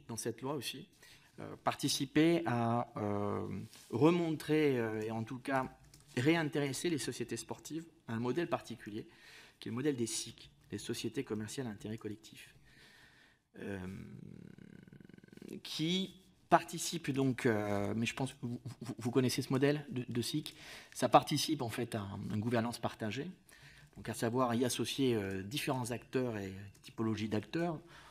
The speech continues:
en premier lieu bien sûr les, les actionnaires, mais aussi les salariés, mais aussi les, les, les supporters, donc ça ouvre la porte à, à cela, en tout cas si on parle de l'environnement, euh, euh,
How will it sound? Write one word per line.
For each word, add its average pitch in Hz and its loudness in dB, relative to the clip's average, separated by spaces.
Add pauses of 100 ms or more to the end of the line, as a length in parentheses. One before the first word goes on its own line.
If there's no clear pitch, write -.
(140)
en 101 -2
premier 107 -2
lieu 110 2
bien 98 -6
sûr 110 -8
les, 98 -8 (100)
les 101 -10
actionnaires, 131 0 (500)
mais 104 -4
aussi 95 -4
les 101 -2
salariés, 104 -2 (460)
mais 101 -4
aussi 101 -6
les, 92 -2
les, 92 -10
les 90 -8
supporters, 110 -4
donc 95 -8
ça 92 -6
ouvre 110 0
la 98 2
porte 113 0
à, 104 -10 (160)
à 101 -8
cela, 101 -4
en 95 -4
tout 104 -8
cas 110 0
si - -6
on 92 -4
parle 110 0
de 95 -6
l'environnement, 95 -6
euh, - -8 (760)
euh, 92 -6